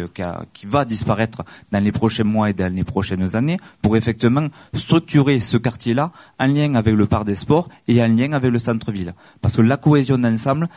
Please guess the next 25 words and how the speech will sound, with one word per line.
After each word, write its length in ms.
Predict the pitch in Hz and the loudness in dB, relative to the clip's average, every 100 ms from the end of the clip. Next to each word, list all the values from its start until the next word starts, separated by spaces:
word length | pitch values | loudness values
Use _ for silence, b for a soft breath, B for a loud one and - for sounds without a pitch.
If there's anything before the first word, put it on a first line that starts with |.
| b | b
c'est 200 | - 120 | -2 4
de 80 | 127 | 4
relier 420 | 135 123 123 160 | 4 0 0 -4
tous 180 | - 135 | -2 -2
les 100 | 135 | 0
quartiers. 360 | 123 - - - _ _ _ _ | -2 -6 -14 -14 _ _ _ _
Relier 400 | - 123 127 120 | 0 0 2 2
tous 160 | 117 147 | 4 4
les 120 | 143 | 4
quartiers 460 | 135 117 - 151 185 - | 0 -4 -2 -2 -2 -2
et 140 | 120 - | -2 0
élargir 560 | 156 139 123 120 147 175 b | 2 2 -2 -6 -6 -8 b
le 140 | - 139 | 0 0
centre-ville 560 | 147 131 - 127 139 | 2 -2 -2 -2 0
de 100 | 123 | 0
Narbonne. 380 | 123 107 107 92 - b b | 0 0 -2 -4 -8 b b
Le 120 | 117 | 2
centre-ville 440 | 135 147 139 139 123 | 4 2 0 0 4
de 80 | 117 | 4
Narbonne 380 | 107 123 156 | 2 0 -2
doit 200 | 135 120 | 0 0
partir 340 | 120 117 120 101 | 0 -4 -4 -4
de 120 | 113 | -2
la 140 | 123 | -2
gare, 360 | 120 127 139 165 | 0 -2 -2 -8